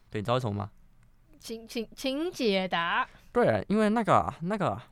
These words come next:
Speaker 1: 对，我们来工商模式，你们知道酒吧的那个铃铛，
Speaker 2: 什么东西？
Speaker 1: 酒吧的铃铛摇下去就是你邀请全场喝酒啦。
Speaker 2: 哇，全场买单啊。
Speaker 1: 全场买单，对，就是你摇，你摇一下，然后调酒师听到说，<gasps> 然后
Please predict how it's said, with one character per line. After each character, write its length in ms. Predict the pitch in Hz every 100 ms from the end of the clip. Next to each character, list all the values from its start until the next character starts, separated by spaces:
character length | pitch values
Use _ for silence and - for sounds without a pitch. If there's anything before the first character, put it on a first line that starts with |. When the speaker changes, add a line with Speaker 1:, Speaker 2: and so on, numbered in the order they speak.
| -
Speaker 1:
对， 100 | 131
我 60 | 110
们 100 | 110
来 120 | 117
工 180 | 143 190
商 160 | -
模 160 | 190 127
式， 140 | -
你 60 | 127
们 120 | 170
知 60 | 240
道 120 | 247
酒 240 | - 190
吧 220 | 143 180 170
的 100 | 151
那 120 | 160
个 360 | 151 120 113 - -
铃 160 | 117
铛， 0 |
Speaker 2:
什 80 | 123
么 220 | 131 131
东 80 | 147
西？ 60 | - - - -
Speaker 1:
酒 140 | 151
吧 140 | 185
的 60 | 170
铃 120 | 127
铛 300 | 233 139 147
摇 120 | 147 160
下 120 | 190
去 160 | -
就 80 | 175
是 280 | - 175 120 - -
你 160 | 147 151
邀 160 | 240
请 200 | 262 180
全 280 | 160 208 220
场 260 | - 240 220
喝 180 | 311
酒 320 | 349 - 254 240
啦。 480 | 339 330 220 160 - _ -
Speaker 2:
哇， 420 | 330 254 208 196
全 280 | 240 320 349
场 120 | 320
买 280 | 320 247 214
单 260 | 262 262
啊。 160 | 240 185
Speaker 1:
全 140 | 196
场 120 | 240
买 160 | 247 175
单， 240 | 160 165 156 - - -
对， 160 | 127
就 120 | 107
是 40 | 180
你 120 | 147
摇， 180 | 135 143
你 160 | 151 151
摇 180 | 160 185
一 20 |
下， 260 | 202 160 - -
然 100 | 127
后 60 |
调 140 | 143 175
酒 60 | 147
师 20 |
听 100 | 170
到 80 | 170
说， 80 | 165
<gasps> 520 | - 311 - - -
然 100 |
后 80 | 135